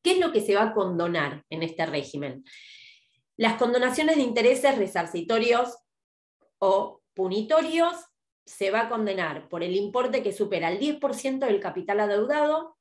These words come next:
cuando se trate de micro y pequeñas empresas, entidades sin fines de lucro y asociaciones comunitarias,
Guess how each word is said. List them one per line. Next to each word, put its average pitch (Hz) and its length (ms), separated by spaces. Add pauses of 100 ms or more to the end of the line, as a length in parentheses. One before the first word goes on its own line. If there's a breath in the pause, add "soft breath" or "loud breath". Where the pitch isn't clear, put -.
cuando 170 300
se 175 140
trate 208 300
de 185 140
micro 214 300
y 220 40
pequeñas 185 460
empresas, 262 640 (460 loud breath)
entidades 240 640
sin 220 220
fines 202 240
de 180 100
lucro 233 560
y 247 140
asociaciones 208 840
comunitarias, 262 840